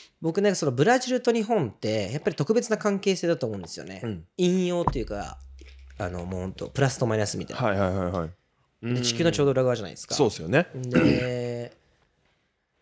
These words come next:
Speaker 1: なんか、ブラジル人って、あの、コーヒー豆有名じゃないですか。
Speaker 2: そうっすね。
Speaker 1: ブラジルって。
Speaker 2: うん。
Speaker 1: で、あのコーヒー豆を日本人が作ったって言われてるんですよ。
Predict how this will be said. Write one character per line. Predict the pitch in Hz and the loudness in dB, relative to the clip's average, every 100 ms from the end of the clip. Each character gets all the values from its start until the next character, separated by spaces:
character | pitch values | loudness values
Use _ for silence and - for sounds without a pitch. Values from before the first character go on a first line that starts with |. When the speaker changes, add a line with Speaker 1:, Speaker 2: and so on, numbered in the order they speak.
| - | -4
Speaker 1:
な | 190 | -2
ん | 175 | -2
か、 | 120 107 92 - - | -2 -2 -4 -8 -2
ブ | 170 | 4
ラ | 214 | 4
ジ | 220 247 | 4 4
ル | 240 | 4
人 | 147 107 92 | 4 0 0
っ | |
て、 | 117 113 95 - _ _ - | 0 2 0 -4 _ _ -6
あ | 95 | -6
の、 | 95 | -6
コ | - 214 | 2 2
ー | |
ヒ | 233 | 4
ー | 214 | 4
豆 | 123 | 4
有 | 104 | 2
名 | 104 | 0
じ | 98 | -4
ゃ | |
な | |
い | 82 | -8
で | |
す | - | -10
か。 | - | -12
Speaker 2:
そ | - 143 | 0 2
う | |
っ | |
す | - | 2
ね。 | 90 82 | 0 0
Speaker 1:
ブ | 113 | -2
ラ | 104 | -2
ジ | 98 | -4
ル | |
っ | 90 | -6
て。 | - | 0
Speaker 2:
う | 127 | 2
ん。 | 98 85 _ _ _ _ | 2 0 _ _ _ _
Speaker 1:
で、 | 165 | 2
あ | |
の | 196 | 2
コ | 240 | 4
ー | 320 | 4
ヒ | |
ー | 302 | 6
豆 | 262 151 | 6 6
を | |
日 | 135 139 | 4 4
本 | 208 277 | 4 4
人 | 233 | 2
が | |
作 | - - | 0 -2
っ | |
た | 113 | -2
っ | |
て | 101 | 0
言 | |
わ | |
れ | 95 | -2
て | 92 | -4
る | |
ん | 98 | -12
で | |
す | - | -12
よ。 | - | -16